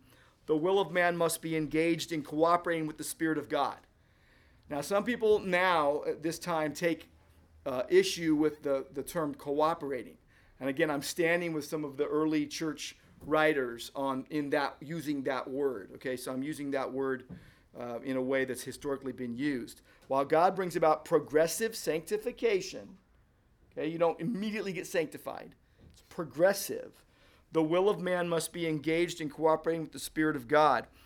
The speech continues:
Our will is always secondary and subservient to the will of God. Our will is never ultimately deterministic.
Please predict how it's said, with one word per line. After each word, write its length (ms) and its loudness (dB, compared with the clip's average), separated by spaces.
Our 240 6
will 320 4
is 160 0
always 420 6
secondary 1120 2
and 200 4
subservient 1200 0
to 220 -6
the 100 -2
will 300 0
of 140 -4
God. 340 0
Our 160 4
will 240 8
is 140 -2
never 440 2
ultimately 520 2
deterministic. 1040 -8